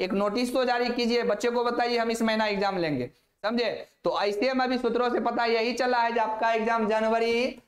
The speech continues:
ठीक है, जनवरी से लेके फरवरी में होगी, उससे पहले कोई chance नहीं है। जनवरी से लेके फरवरी में आपका बिहार एसएससी का exam होगा, उससे पहले कोई chance नहीं है।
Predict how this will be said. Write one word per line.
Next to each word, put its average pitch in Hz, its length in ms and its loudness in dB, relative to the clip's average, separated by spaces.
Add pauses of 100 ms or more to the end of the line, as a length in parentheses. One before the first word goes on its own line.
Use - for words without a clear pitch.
(400)
ठीक 208 140 0
है, 196 240 2
जनवरी 220 460 0
से 240 160 0
लेके 233 380 0
फरवरी 220 460 0
में 240 120 2
होगी, 190 400 0 (1400)
उससे 180 280 -2
पहले 240 380 2
कोई 240 240 2
chance 233 400 0
नहीं 233 260 2
है। 202 260 0
जनवरी 208 400 0
से 226 120 -2
लेके 226 280 0
फरवरी 220 460 0
में 226 120 2
आपका 220 320 0
बिहार 208 320 2
एसएससी 214 360 -2
का 214 140 0
exam 214 300 2
होगा, 214 240 2
उससे 214 240 0
पहले 214 280 0
कोई 240 360 2
chance 226 360 0
नहीं 208 280 2
है। 165 320 -2